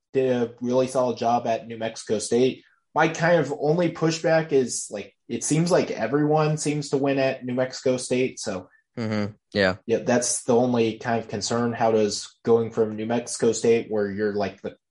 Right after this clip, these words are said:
Speaker 1: class job of your league, uh, to going to, uh, Mississippi State, where you're maybe, you're kind of at a disadvantage compared to all the other S E C schools? That's my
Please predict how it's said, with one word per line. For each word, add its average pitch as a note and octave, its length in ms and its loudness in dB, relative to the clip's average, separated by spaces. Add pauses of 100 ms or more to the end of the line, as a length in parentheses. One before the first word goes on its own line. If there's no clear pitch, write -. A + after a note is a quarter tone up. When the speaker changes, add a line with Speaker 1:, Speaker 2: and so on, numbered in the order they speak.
(120)
Speaker 1:
class - 800 2 (140)
job B2 420 4
of A#2+ 380 -4
your A#2+ 240 0
league, B2 420 0 (380)
uh, G2 380 -6 (600)
to A2+ 240 2
going A#2 380 2
to, G2+ 560 -4 (320)
uh, F#2 320 -4
Mississippi A2+ 480 0
State, G#2 360 2
where G2+ 220 -2
you're C3+ 260 0
maybe, C3 540 2
you're B2 460 2 (760)
kind D#3 220 4
of C3+ 100 6
at A#2+ 60 2
a A2 220 0
disadvantage G2 640 -6
compared G2+ 380 -4
to F#2+ 140 -4
all G2 220 -4
the G2 140 -4
other F#2 360 -6
S G#2 200 -6
E G2+ 80 -6
C G2 200 -6
schools? F#2+ 400 -4
That's C#3 240 2
my B2 340 2